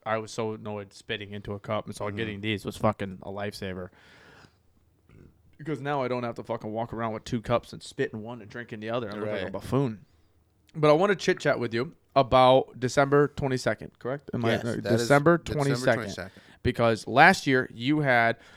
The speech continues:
Speaker 1: was it the Chris McQuanzica? Is
Speaker 2: Yeah,
Speaker 1: that what
Speaker 2: that's, so I've been doing the Chris McQuanzica thing at the Agora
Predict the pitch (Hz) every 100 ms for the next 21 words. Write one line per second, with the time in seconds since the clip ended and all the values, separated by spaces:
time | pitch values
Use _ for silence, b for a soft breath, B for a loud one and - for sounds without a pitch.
0 | B B B - 131 - 107 - 180 160
1 | - - 151 208 240 269 - 294 302 285
2 | 123 107 147 160 - _ _ - 135 151
3 | 185 175 - 165 143 127 127 127 117 104
4 | 104 101 98 98 95 95 92 90